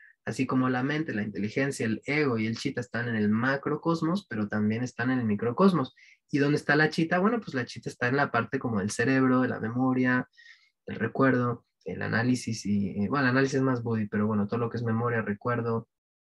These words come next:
y, este, impresiones. Entonces, ¿cómo este cuerpo sutil, tanto cósmico como microcósmico, forma las tres gunas o las tres modalidades o energías sutiles?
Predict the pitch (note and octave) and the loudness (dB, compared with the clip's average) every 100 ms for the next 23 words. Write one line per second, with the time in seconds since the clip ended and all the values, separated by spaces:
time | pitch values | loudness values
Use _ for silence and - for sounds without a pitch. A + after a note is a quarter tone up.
0 | _ - _ - G#2+ G#2 - G#2 G#2 F#2 | _ -20 _ -4 -2 -2 -2 2 2 2
1 | F#2+ - F#2+ E2+ - - - - - - | -2 -2 0 -2 -6 -8 -10 -10 -20 -20
2 | - - - - - - _ _ _ _ | -20 -20 -18 -18 -18 -20 _ _ _ _
3 | _ _ _ _ E3 E3 F#3+ G3+ G3+ G3+ | _ _ _ _ 6 8 10 12 10 8
4 | - _ _ - G#3 A3 G#3+ - G3+ G3+ | 4 _ _ 8 10 10 8 6 4 6
5 | G3+ G#3+ G3+ D#3 - G#3+ F#3+ F3 A#3 - | 8 6 2 -2 0 4 6 6 4 0
6 | - _ _ _ _ _ A2+ G#2 G#2 - | -12 _ _ _ _ _ -4 -4 -4 -2
7 | C3+ D3 D3+ C#3+ C#3+ D3 C#3+ D3 C#3+ D#3 | 0 2 2 4 2 4 2 2 2 2
8 | D#3 E3+ E3+ D#3+ D#3+ D#3+ F3 - - - | 2 2 2 0 0 -2 -4 -6 -10 2
9 | F#3 G3 C#3 C3 E3 - C#3 B2 - - | 6 8 6 4 2 0 -4 -6 -12 -2
10 | C3 C3 D3 C3+ G3 C#4 E3 A#2 A#2+ B2 | 2 4 2 4 4 6 4 2 0 0
11 | A#2+ - C3+ C3+ D3 D3+ C3+ A#2+ A#2 A#2 | -2 -2 -4 0 2 4 4 4 4 2
12 | A#2+ A#2+ G#2+ G2+ - G#2+ - - G3 F3 | 0 -2 -4 -4 -4 -6 -4 4 8 8
13 | A2+ - | 4 -4